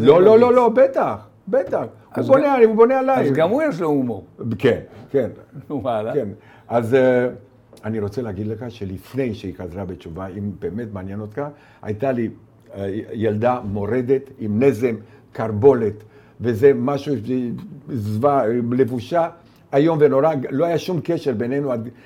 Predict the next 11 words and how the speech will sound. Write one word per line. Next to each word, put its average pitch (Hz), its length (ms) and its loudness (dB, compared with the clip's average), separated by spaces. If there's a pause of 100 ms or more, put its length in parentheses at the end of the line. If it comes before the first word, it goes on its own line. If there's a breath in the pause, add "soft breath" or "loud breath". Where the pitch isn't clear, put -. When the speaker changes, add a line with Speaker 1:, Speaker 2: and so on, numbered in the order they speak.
(120 loud breath)
Speaker 1:
היא 113 140 -4
בגיל 110 300 -2
שבע 143 260 2
עשרה, 123 300 2 (280 loud breath)
ואנחנו, 139 460 -2 (300)
יש 123 240 -6
נתק 180 420 2
ביני 117 240 -4
ובין 101 240 -4
הבת 101 280 -4
שלי, 175 320 -2